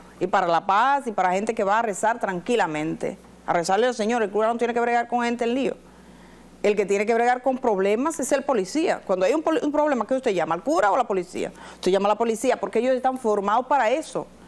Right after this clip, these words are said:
El policía está formado para el conflicto. Entonces, ¿cómo puede ser que la respuesta haya sido tan desmedida que al final del día lo que consigue ese policía es una muerte, la de un niño inocente que estaba ahí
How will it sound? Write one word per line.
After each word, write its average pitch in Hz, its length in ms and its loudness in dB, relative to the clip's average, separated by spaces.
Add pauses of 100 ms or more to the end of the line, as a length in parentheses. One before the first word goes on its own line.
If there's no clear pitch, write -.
(180)
El 208 80 0
policía 233 320 2
está 381 160 4
formado 262 560 0
para 214 140 -2
el 175 60 -12
conflicto. 180 420 -10
Entonces, 240 320 0 (400)
¿cómo 247 260 2
puede 277 320 2
ser 302 280 2
que 190 100 2
la 170 120 4
respuesta 214 540 0
haya 190 160 0
sido 202 400 -2 (680)
tan 196 180 2
desmedida 285 720 2
que 247 140 0
al 208 100 2
final 214 360 0
del 285 200 0
día 302 220 0
lo 254 100 0
que 214 140 -4
consigue 233 400 0
ese 262 180 0
policía 294 380 0
es 269 140 -4
una 202 100 0
muerte, 185 400 0
la 175 120 2
de 190 120 -2
un 214 100 0
niño 247 220 0
inocente 170 440 -4
que 170 100 -4
estaba 170 260 0
ahí 170 240 -2